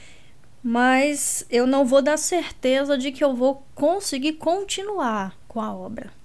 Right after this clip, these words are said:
tá? Eu vou ler até o, até quando eu puder, né? Quando eu ver que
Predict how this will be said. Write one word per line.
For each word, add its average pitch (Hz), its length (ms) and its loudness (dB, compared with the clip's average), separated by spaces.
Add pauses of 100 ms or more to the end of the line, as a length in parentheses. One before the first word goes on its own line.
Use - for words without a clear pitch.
(140)
tá? 214 320 -6 (120)
Eu 240 200 2
vou 285 280 2
ler 277 260 0
até 294 380 -2
o, 311 160 0 (440)
até 262 300 0
quando 294 260 -4
eu 294 80 0
puder, 294 480 -2 (640)
né? 214 340 -8 (640)
Quando 233 300 0
eu 240 160 2
ver 214 300 -2
que 208 840 -8